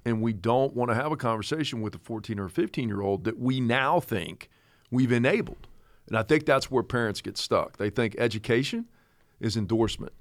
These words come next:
And I think that's where we're getting stuck. So if I teach a fourteen or fifteen-year-old, they're just gonna want out. If I teach them how to ride the dirt bike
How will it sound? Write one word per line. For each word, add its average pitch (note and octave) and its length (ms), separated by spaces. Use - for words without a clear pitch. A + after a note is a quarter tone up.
And A2+ 160
I A#2 80
think D3 220
that's B2 180
where C3 140
we're G#2+ 140
getting G2+ 240
stuck. - 480
So - 140
if G#2 80
I A2 80
teach D3+ 240
a A2+ 60
fourteen B2+ 420
or G#2+ 60
fifteen-year-old, E3 680
they're C3 80
just B2 200
gonna C3 140
want B2+ 260
out. C#3 280
If A#2 120
I B2 80
teach F3+ 300
them F3+ 120
how D3 140
to C3+ 60
ride C3 240
the A#2+ 60
dirt B2 220
bike F#3 400